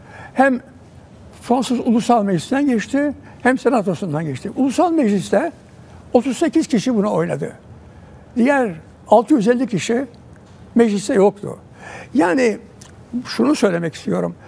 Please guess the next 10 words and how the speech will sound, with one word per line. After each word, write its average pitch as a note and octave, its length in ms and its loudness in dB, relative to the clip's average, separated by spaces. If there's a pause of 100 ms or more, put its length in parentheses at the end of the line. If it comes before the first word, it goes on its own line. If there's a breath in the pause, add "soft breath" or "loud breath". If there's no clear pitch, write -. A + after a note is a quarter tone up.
(300 loud breath)
Fransa D4+ 360 2
gibi G3+ 240 0
bir G#3 60 2
ülkede C4+ 340 0
dahi F#3 420 -2
kimse A3 460 0
tam A#3 240 0
anlamıyla G#3 460 0
böyle A3+ 260 2
bir G#3+ 180 0